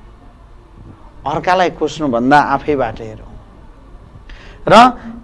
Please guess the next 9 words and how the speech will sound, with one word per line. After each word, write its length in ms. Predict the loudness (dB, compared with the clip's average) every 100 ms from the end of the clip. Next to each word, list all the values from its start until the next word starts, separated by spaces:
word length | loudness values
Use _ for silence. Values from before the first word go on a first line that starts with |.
| 2
त्यस 200 | 4 6
कारणले 420 | 6 8 4 2
गर्दा 200 | 2 2
अबको 580 | 2 6 8 10 8 6
नेतृत्व 760 | 8 4 6 0 6 6 6 2 -14 -20 -20 -20 -20 -20 -20 -20 -20 -20 -20 -20 -20 -20 -20 -20 -20 -20 -10 6
त्यस्ता 500 | 6 8 6 8 8
युवा 440 | 4 4 8 8
वर्गहरूले 580 | 10 8 10 8 8 6
गर्नुपर्दछ, 880 | 6 4 2 0 4 4 6 4